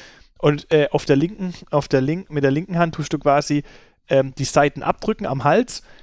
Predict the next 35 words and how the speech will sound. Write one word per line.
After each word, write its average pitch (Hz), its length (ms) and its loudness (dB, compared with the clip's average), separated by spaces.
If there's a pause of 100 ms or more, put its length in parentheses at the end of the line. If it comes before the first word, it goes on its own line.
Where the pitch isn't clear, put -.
(140)
Und 151 120 2
du 147 80 0
kannst 165 280 0
halt 156 100 4
natürlich 156 440 0 (220)
entweder 156 500 2 (420)
ganz 147 280 -2
weit 127 220 0
links 160 340 0
greifen, 220 440 0 (500)
dann 147 140 4
hast 156 200 -2
du 151 60 2
eine 135 240 0
relativ 135 400 0
lange 147 320 0
Saitenlänge, 190 960 0 (460)
die 165 180 2
halt 170 160 2
gespielt 180 460 -2
wird, 190 120 2
damit 143 200 0
hört 147 140 -2
sich 135 120 -6
das - 160 -8
tiefer 190 360 0
an. 214 180 -2 (480)
Und 151 440 0
je 147 320 0
weiter 160 260 2
du 147 160 -2
mi-, 139 300 -4
mit 139 220 -6
der 135 280 2
Hand 160 260 0